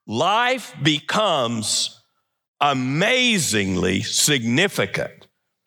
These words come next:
and amazingly lovely and precious.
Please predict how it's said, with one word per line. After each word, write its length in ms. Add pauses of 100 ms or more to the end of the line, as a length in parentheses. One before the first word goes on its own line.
(640)
and 180
amazingly 1300
lovely 840 (1300)
and 240
precious. 880